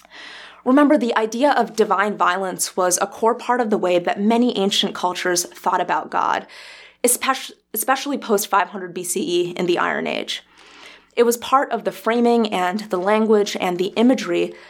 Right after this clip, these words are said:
that people of the time used to talk about a God that they filtered through a very particular lens in time.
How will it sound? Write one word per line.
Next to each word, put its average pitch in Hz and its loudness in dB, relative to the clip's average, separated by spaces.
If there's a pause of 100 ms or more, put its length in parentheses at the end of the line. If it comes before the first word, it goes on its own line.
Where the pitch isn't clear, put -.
(100)
that 214 -2
people 311 2
of 330 -2
the 214 2
time 202 -2
used 175 -4
to - 0
talk 247 2
about 269 2
a 185 -2
God 170 0 (320)
that 220 -2
they 254 2
filtered 269 -2
through 208 6
a 196 4
very 214 2
particular 196 -2
lens 170 -2
in 175 -8
time. - -8